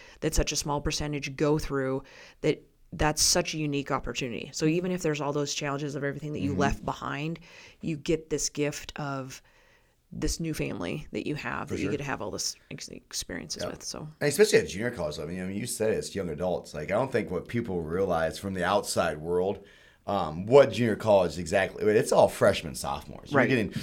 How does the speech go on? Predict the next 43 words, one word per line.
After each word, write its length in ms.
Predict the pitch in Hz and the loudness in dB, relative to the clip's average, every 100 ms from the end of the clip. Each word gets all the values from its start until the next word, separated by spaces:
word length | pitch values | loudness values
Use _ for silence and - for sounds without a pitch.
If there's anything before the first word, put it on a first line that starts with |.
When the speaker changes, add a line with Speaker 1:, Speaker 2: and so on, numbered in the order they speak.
| - | -4
Speaker 1:
Yeah. 180 | 139 - | -2 4
Speaker 2:
you're 160 | 127 143 | 6 8
getting 260 | 135 110 | 6 4
players 480 | - 113 113 110 87 | 4 8 10 8 4
and 120 | 90 | -2
students 400 | 87 107 101 90 | -2 0 0 0
that, 320 | - 87 - - | 2 2 0 -2
that 340 | 87 90 90 | 0 0 2
don't 260 | 113 117 95 | 2 2 2
know 200 | 110 113 | 4 6
what 120 | 101 | 6
they 160 | 98 90 | 2 -2
don't 260 | 98 92 | 0 -2
know. 260 | 90 92 80 | -2 -2 -2
They're 140 | 85 | 0
just 260 | 85 92 80 | -2 -4 -4
very 340 | 80 98 98 | 2 4 4
naive. 340 | 92 87 87 90 | 0 0 -2 0
Speaker 1:
Mm-hmm. 440 | 151 143 147 156 175 - - | 0 -2 -4 -6 -8 -14 -2
Speaker 2:
And 200 | 110 107 | 2 2
it 100 | 104 | 4
is, 240 | 110 113 95 | 6 6 4
it's 140 | 90 | -6
cutthroat, 600 | - 110 - 90 80 - - | -2 -2 0 -4 -4 -6 -10
you 140 | 90 87 | -4 -2
know, 220 | 87 90 | -2 -2
and 440 | 76 92 87 82 | -2 -4 -4 -6
junior 240 | 87 120 117 | -2 0 2
college, 240 | 107 95 | 2 4
and 80 | 107 | 6
I 80 | 151 | 6
love 280 | 101 101 | 6 4
it 120 | 104 95 | 4 0
because 200 | 104 101 | -2 2
I 80 | |
was 120 | 101 90 | 2 0
a 20 | |
junior 240 | 85 90 | -2 -2
college 300 | 87 87 87 | 0 0 2
athlete 340 | 90 87 95 78 | 2 0 -2 -6
myself. 480 | 82 - 90 85 | -4 -2 0 -2
And 100 | 87 | -6
so 360 | 76 90 82 | -4 -2 0